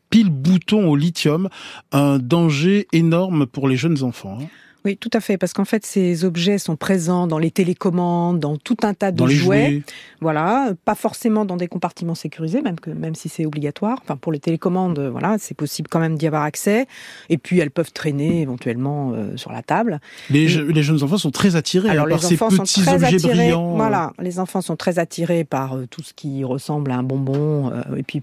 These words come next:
Speaker 2: ils peuvent être à un âge où de toute façon ils mettent les choses à la bouche. Et effectivement, c'est très dangereux. Pourquoi ? Parce que, euh, ça peut rester coincé dans l'œsophage. En fait, il y a un endroit dans l'œsophage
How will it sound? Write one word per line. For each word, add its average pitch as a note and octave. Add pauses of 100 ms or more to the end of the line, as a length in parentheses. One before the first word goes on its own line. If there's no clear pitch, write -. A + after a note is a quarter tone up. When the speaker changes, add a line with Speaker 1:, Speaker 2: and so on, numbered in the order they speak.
Speaker 2:
ils E3
peuvent D3
être D3
à -
un C#3+
âge D#3+
où C3+
de -
toute -
façon C#3
ils C3+
mettent C3
les C3
choses C3+
à B2+
la B2
bouche. F3+ (760)
Et A3+
effectivement, A3+
c'est A3
très C#4
dangereux. A#3
Pourquoi ? A#3
Parce -
que, -
euh, F3 (440)
ça G3+
peut A3
rester G#3+
coincé B3+
dans B3
l'œsophage. F#3+ (920)
En D#3+
fait, G#3+
il F#3
y -
a -
un F#3
endroit G3+
dans G3+
l'œsophage F3+